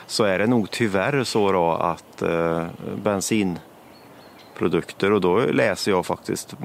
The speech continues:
bensinmotorsågar, eh, kommer nog inte utvecklas så jätte, jätte, jättemycket på Husqvarna framöver.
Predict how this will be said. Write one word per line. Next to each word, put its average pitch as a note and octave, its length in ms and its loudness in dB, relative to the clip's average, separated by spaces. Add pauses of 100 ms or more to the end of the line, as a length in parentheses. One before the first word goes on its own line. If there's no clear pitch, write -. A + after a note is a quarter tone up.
(260)
bensinmotorsågar, F#2 1080 0 (240)
eh, G2 520 -2 (720)
kommer G2+ 280 0
nog G2 200 4
inte F#2+ 200 0
utvecklas F2+ 580 0
så - 160 -4
jätte, F2 360 -4
jätte, F2 240 -4
jättemycket E2+ 600 -6
på F#2+ 100 -2
Husqvarna E2 440 -2
framöver. E2+ 440 -4